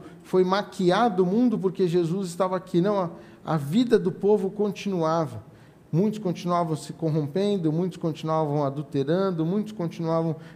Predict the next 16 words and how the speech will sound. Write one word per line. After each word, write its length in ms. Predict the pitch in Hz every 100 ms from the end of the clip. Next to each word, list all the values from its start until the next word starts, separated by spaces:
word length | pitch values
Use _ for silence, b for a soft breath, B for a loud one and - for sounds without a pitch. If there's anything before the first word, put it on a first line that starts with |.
| -
fazendo 720 | 151 139 180 190 175 143 139 B B
as 100 | 127
suas 240 | - 170 -
coisas 380 | 180 170 156
erradas, 580 | 160 143 160 196 190 175
mas 280 | 170 170 135
Jesus 580 | 160 165 156 220 269 190
estava 340 | 165 160 147
aqui. 320 | 139 - 123 110 - B B B - - - - - - - - -
E 140 | 135 180
ele 140 | 202
era 120 | 220
o 40 | 202
próprio 400 | 208 233 220 185
Deus 360 | 151 220 202
aqui. 380 | 156 - 127 110